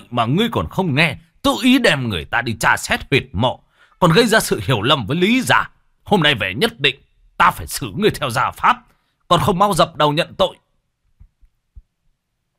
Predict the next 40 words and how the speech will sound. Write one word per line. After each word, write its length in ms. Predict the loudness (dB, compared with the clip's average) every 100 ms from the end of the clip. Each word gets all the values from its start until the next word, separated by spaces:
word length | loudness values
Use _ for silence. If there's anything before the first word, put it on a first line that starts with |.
| _ _ _ _ _
Lão 200 | 2 2
Phan 220 | 0 -4
Thành 260 | -4 -6 -4
vốn 320 | -4 -4 -8 _
là 160 | -8 -6
kẻ 200 | -4 -6
tâm 240 | -4 -6
cơ, 260 | -4 -2 -4 -6 _ _ _ _
vừa 100 | 0
nghe 200 | 2 2
liền 260 | 0 -2 -2
biết 160 | -4 -6 -12 _ _
lão 280 | -2 0 0
Lý 500 | -2 -2 -4 -8 -12 _
nếu 180 | -2 0
như 140 | -2
không 220 | -4 -6 -4
biết 180 | -6
rõ 160 | -4 -6 -4
chân 240 | -4 -4
tướng 360 | -4 -6 -6 -10 _ _ _ _ _
thì 80 | -6
chắc 160 | -6 -8
chắn 220 | -6 -4 -4
không 280 | -4 -2 0
nói 180 | -2 -4
ra 160 | -6
chuyện 300 | -6 -8 -6
này. 260 | -8 -8 -12 _ _ _ _ _
Bởi 220 | -2 -2
vậy, 240 | -2 -8 -10 _ _ _ _ _ -4
thay 160 | -2
vì 280 | 2 0 0
để 240 | -2 -6 -6
Phan 300 | -8 -6 -6
Kiên 300 | -4 -4 -4
càng 240 | -6 -6
nói 180 | -6 -6
càng 200 | -4 -6
sai, 320 | -6 -6 -8